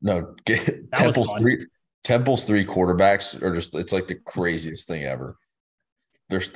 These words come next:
Speaker 1: Dwayne Mathis, former five-star Georgia quarterback, Quincy Patterson,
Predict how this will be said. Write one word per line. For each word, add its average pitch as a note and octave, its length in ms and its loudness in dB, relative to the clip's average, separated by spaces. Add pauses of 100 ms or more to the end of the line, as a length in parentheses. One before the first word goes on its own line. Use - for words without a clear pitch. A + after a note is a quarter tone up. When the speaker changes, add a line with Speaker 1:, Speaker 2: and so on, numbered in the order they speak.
(120)
Speaker 1:
Dwayne G#2+ 580 0
Mathis, E2+ 480 -2
former G2+ 340 0
five-star F#2 520 0
Georgia E2 320 -6
quarterback, D2+ 640 -8 (520)
Quincy A2 380 -4
Patterson, E2+ 720 -4